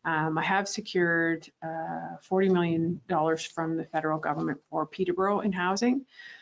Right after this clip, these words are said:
So, um, you know, I really would love to work closely with you guys if, if there are projects that you're working on. Um, so that's been, that's been very good. Um, have a good working relationship with, uh,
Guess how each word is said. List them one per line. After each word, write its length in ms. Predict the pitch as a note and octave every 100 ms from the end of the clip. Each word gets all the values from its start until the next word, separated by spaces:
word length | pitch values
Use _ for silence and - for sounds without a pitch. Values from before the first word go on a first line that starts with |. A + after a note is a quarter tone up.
| -
So, 640 | - F3 D#3 D3+ D3+ C#3+ -
um, 380 | D#3+ D3+ D#3 D#3+
you 80 | D#3+
know, 140 | D#3+
I 140 | D#3
really 500 | D#3+ D#3+ E3 E3 D#3+ - _ -
would 160 | D#3+
love 240 | D#3+ D#3 D#3
to 120 | F3+
work 280 | D#3+ D#3 - - _ _
closely 480 | F#3 F3+ - F3
with 200 | D#3+ D#3+
you 100 | F3
guys 340 | E3+ D#3+ E3 D#3+
if, 120 | E3+ -
if 160 | E3 -
there 180 | D#3 D3+
are 140 | D#3
projects 440 | D#3 E3 D#3+ E3 -
that 120 | -
you're 120 | D#3+
working 340 | D#3+ - F#3+
on. 260 | F3 F3 F3 _ - - - -
Um, 640 | D#3 D3+ D#3 D#3+ D#3 D#3 -
so 440 | - E3+ D3+ D3+ -
that's 240 | E3 E3
been, 440 | - E3 D#3 D#3 C#3+
that's 180 | E3 -
been 160 | F3
very 180 | D#3 D#3
good. 380 | D#3 D#3+ E3+ E3+ - _ -
Um, 300 | D3+ D3+ D#3
have 160 | E3+
a 20 |
good 220 | E3+ E3 D#3+
working 280 | E3 G3
relationship 800 | D#3+ D3+ D#3 D#3 F#3 F3 D#3+ - - _ F3+
with, 260 | E3+ - -
uh, 280 | E3 D#3 E3+